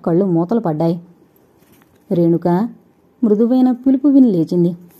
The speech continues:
కాళ్లపై కూర్చుని తన వంకే చూస్తున్నాడు కాంత్. ఆమెకి ఎక్కడలేని కోపం వచ్చింది. భర్తకు దూరమైన స్త్రీలంటే అంత చులకనా?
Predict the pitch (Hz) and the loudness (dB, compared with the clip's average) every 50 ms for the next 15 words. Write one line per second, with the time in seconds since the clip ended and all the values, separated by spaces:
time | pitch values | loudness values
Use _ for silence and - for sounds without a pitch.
0 | _ _ _ _ - - 185 180 196 220 220 240 233 233 226 - 185 196 202 202 | _ _ _ _ -6 -6 -4 -2 -2 -2 0 0 0 0 0 0 -2 -2 0 0
1 | 185 165 175 214 240 233 233 190 170 175 190 214 233 233 247 240 233 233 220 196 | 0 0 0 0 -2 -4 -4 -4 -2 -2 0 0 -2 0 0 -2 -2 0 -4 -6
2 | - - 160 160 160 180 233 233 233 180 160 160 165 160 - - - - _ _ | -4 -2 -2 -2 0 0 -2 -2 -2 -2 -2 -2 -2 -4 -6 -16 -16 -20 _ _
3 | _ _ _ _ _ _ _ _ _ - 240 214 208 208 208 208 - 208 190 196 | _ _ _ _ _ _ _ _ _ -6 -2 0 2 2 0 2 0 -2 -2 0
4 | 196 180 180 180 185 180 175 175 185 180 202 202 240 202 165 - 175 175 170 175 | 0 0 2 2 2 0 -2 -2 -2 -2 0 0 -2 -4 -2 -2 0 0 0 0
5 | 170 - - _ _ _ _ - 226 180 202 196 220 220 277 269 - 277 233 269 | -2 -8 -20 _ _ _ _ -6 -2 -2 0 -2 -2 -2 -4 0 0 0 2 2
6 | 277 269 269 269 269 269 247 247 - 202 214 220 240 226 208 196 185 208 262 311 | 2 4 6 6 6 4 2 0 0 0 2 2 2 2 2 2 2 0 0 0
7 | - 196 180 180 196 180 180 - 170 175 175 226 196 196 208 202 | -2 -4 -4 -2 -2 -4 -4 -2 -4 -2 0 0 0 0 0 -2